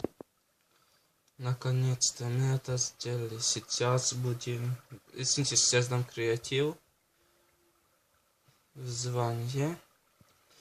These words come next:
Сейчас будем делать нашего Иисусителя. Погнали. Где у нас? О, есть. Есть.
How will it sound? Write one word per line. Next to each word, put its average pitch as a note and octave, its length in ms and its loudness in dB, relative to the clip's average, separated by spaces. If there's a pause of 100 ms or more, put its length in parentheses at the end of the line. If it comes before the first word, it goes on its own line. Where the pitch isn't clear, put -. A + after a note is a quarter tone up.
(140)
Сейчас C3+ 260 -2
будем C3+ 340 -8
делать C3 500 4
нашего B2+ 680 2
Иисусителя. A#2+ 1120 2 (140)
Погнали. B2 760 -4 (440)
Где C3+ 340 -6
у C#3 60 -6
нас? C3+ 320 -2 (760)
О, B2 220 -6 (220)
есть. A#2+ 640 2 (1600)
Есть. B2 800 -4